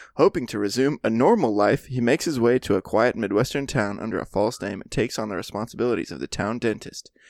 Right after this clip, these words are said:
Ugh, this, things are starting to look up for Kane until the day he catches his new love. Hold up, I had to click the more thing. His new love in the arms of someone else. <gasps>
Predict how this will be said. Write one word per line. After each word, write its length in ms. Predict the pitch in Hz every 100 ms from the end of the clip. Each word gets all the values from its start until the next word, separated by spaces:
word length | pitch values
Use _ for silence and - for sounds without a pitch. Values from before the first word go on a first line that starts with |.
| - - _ _ _ _ _ -
Ugh, 500 | 117 110 92 - - _ -
this, 260 | 101 107
things 340 | - 127 143 139
are 140 | 101
starting 380 | - - 143 131
to 80 | 107
look 280 | 113 147
up 180 | - 165
for 140 | - 104
Kane 360 | - 107 127
until 240 | 107 107 98
the 100 | 92
day 180 | 98
he 120 | 135 107
catches 500 | - 127 - 104 -
his 180 | 90 101
new 260 | 101 127
love. 440 | 156 117 113 123 - -
Hold 160 | 98
up, 180 | 110 - _ _ -
I 100 | 127
had 180 | 131 120
to 100 | -
click 300 | - 131 131 _ -
the 120 | 135
more 480 | 120 123 127 135 165 _
thing. 240 | - 160 185 _ _ - - - -
His 100 | 127
new 140 | 165
love 160 | 165 139
in 80 | 131
the 80 |
arms 240 | 123 156 123
of 80 | 107
someone 340 | 190 165 151
else. 240 | 160 113
<gasps> 60 | -